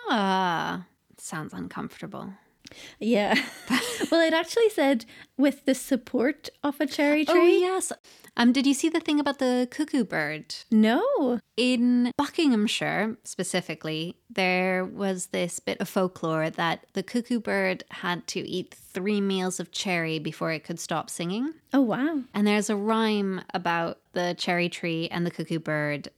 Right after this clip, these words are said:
Speaker 1: and it, it goes, "Cuckoo, cherry tree, good bird, tell me, how many years before I die?" And the answer is the number of calls the cuckoo does after.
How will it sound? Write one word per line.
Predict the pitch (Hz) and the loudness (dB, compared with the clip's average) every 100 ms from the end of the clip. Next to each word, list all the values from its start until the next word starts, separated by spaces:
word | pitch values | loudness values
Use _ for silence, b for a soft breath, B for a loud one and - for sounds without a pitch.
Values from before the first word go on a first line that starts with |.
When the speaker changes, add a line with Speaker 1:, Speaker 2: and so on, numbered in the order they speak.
| _ 180 | _ -4
Speaker 1:
and | 165 160 160 185 | -2 -2 -4 -6
it, | 175 _ - | -6 _ -10
it | 185 175 165 - - | -4 -2 -4 -8 -6
goes, | 165 160 160 147 - _ - | -4 -2 -4 -6 -10 _ -6
"Cuckoo, | 262 254 233 226 | -2 0 0 0
cherry | 226 214 185 185 | 0 -2 0 -2
tree, | - 175 170 170 180 | -2 -2 -2 -2 0
good | 202 190 | -2 0
bird, | 180 180 185 | -2 0 -2
tell | 180 165 | -2 0
me, | 160 156 156 156 - | 0 -2 -4 -8 -6
how | - 196 | 0 2
many | 214 214 | 4 2
years | 180 160 151 160 | 0 0 -2 -4
before | 170 160 160 151 | -6 -6 -2 0
I | 151 | 0
die?" | 156 180 175 135 - - B B B B - | 0 0 -2 -4 -10 -14 B B B B -4
And | 170 165 | -2 0
the | 180 | 2
answer | 269 269 - - 165 | 2 0 -2 -2 -2
is | 160 180 170 | -2 -4 -4
the | 180 | -4
number | 175 170 | -2 -2
of | 165 - | -4 -4
calls | - 170 170 - | -4 -2 -2 -6
the | - | -8
cuckoo | 180 - 151 | -6 -6 -4
does | 151 151 | -4 -2
after. | 160 147 - 151 - | -4 -6 -10 -14 -16